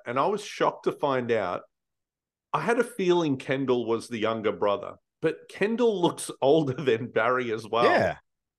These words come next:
Speaker 2: He really
Speaker 1: Kendall is
Speaker 2: does.
Speaker 1: seven years younger <laughs> than
Speaker 2: Yo.
Speaker 1: Barry.
Speaker 2: <laughs> That is, wow. They must have led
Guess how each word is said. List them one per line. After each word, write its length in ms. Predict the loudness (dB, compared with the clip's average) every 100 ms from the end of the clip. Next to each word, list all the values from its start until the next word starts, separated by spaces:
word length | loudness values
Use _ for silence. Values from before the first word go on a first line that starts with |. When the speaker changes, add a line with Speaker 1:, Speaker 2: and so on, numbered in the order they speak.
| _ -10
Speaker 2:
He 120 | -2
really 120 | 0 2
Speaker 1:
Kendall 200 | 2 4
is 60 |
Speaker 2:
does. 260 | 2 0 -2
Speaker 1:
seven 400 | 2 2 2 0
years 360 | 0 0 0
younger 400 | 2 2 2 -2
<laughs> 60 | -2
than 320 | -4 -6 -6 4
Speaker 2:
Yo. 180 | 6 6
Speaker 1:
Barry. 220 | 4 -4 -8 -20 -20 -14 -10
Speaker 2:
<laughs> 100 | -10 -10 -14 -12 -14 -12 -14 _ _ _ -2
That 200 | 0 0
is, 80 | -6 _ _ _ _ -20 _ _ -8
wow. 540 | 2 4 6 4 0 _ _ _ -20 _ 0
They 180 | 2 4
must 260 | 2 0
have 120 | -4 -2
led 420 | 2 2 0